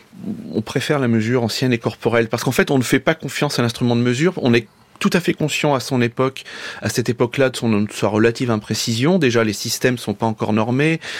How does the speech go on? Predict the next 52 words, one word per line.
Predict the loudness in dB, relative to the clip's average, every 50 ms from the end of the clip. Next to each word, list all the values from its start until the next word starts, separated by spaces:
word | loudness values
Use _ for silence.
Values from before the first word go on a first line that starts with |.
| -12 -6 -2
Euh, | 0 2 4 4 4 2
il | 2 0
faut | -2 -6 -6
savoir, | -2 0 2 2 2 0 -2
c'est | -4 -12 -14
tout, | -16 -10 -8 -6
tout | -2 0 0
le | 0 0
problème | 0 2 2 2 2 0
quand | 0 -4
on | -4
travaille | -6 -4 -2 -2 -2
sur | -2 -4 -8
cette | -10 -6 -4 -4
époque, | 0 2 0 0 2
de | 0 -2
savoir | 0 0 0 0 0 0 -2 _
quel | -2 -2 0 0
thermomètre | 0 0 0 0 0 -2 -2 -2
on | -2
utilise. | -2 -2 0 0 0 0 0
Est-ce | -2 -2 -4
que | -4 -4
c'est | -2 -2 -2
du | 0 0 2
Réaumur ? | 2 4 4 4 4 4 4 2 2 2 -2 -6 -14 -16 -16 -16 -16 -18 -16 -14 -6
Dans | -2 -2 0 0 0
un | 2
thermomètre | 2 2 2 2 2 0 0 0 0
Réaumur, | 2 4 4 2 4 2 2 2 4
l'eau | 4 4 4 4
bout | 2 2 4 4
à | 4 4
quatre-vingts | 2 -2 -2 0 0 0 2
degrés, | 2 0 0 0 2 2 2 0 0 0 0
ou | 0 0
est-ce | 0 0
que | -2 -4
c'est | 0 2 2 2
un | 2 2
système | -2 -4 -6 -8 -2 0 0 2 2 2 2 0 -2 -6 -14 -16 -12 -8
de | -2 2 4 6 6 6 4 2
Celsius | 2 2 0 -2 -2 -2 -4 -4 -2 0 2
où | 2
là, | 4 4
l'eau, | 4 4 2 2 2
l'eau | 2 2 2 2
bout | 2 2 2 2
à | 2
cent | 2 0 0 0
degrés ? | 0 0 2 2 2 2 0 -2 -6 -10 -10 -10 -10 -10 -12 -6 -2 2
Et, | 4 4 4 2 0